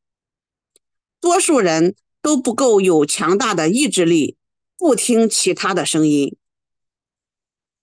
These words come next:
而始终如一地持续更新自己的思想。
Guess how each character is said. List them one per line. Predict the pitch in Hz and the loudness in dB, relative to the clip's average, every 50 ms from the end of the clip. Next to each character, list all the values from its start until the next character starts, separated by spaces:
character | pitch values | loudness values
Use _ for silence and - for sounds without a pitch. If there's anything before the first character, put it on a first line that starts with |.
| _ _ _ _ _ _ _ _ _ _ _ | _ _ _ _ _ _ _ _ _ _ _
而 | - 196 226 269 | -4 -2 0 0
始 | 285 - - 208 175 175 | 0 0 0 -2 0 2
终 | 269 294 285 254 | 2 2 2 2
如 | 208 202 226 262 | 2 2 0 0
一 | 269 285 | 0 -2
地 | 226 214 170 160 | -2 -2 -2 -4
持 | 151 - - - 185 214 | -4 -4 -2 -2 0 0
续 | - - 254 226 175 143 - - - - _ _ | -2 -2 0 0 0 0 -2 -6 -16 -20 _ _
更 | - 320 320 320 294 | 0 2 2 2 2
新 | - 302 277 277 262 | 2 0 2 0 0
自 | - - 247 | 0 -2 -2
己 | 196 165 | -4 -4
的 | - 131 147 | -4 -4 -4
思 | - - 214 202 | -4 -4 -4 -4
想。 | - 180 147 113 - | -2 -4 -4 -6 -8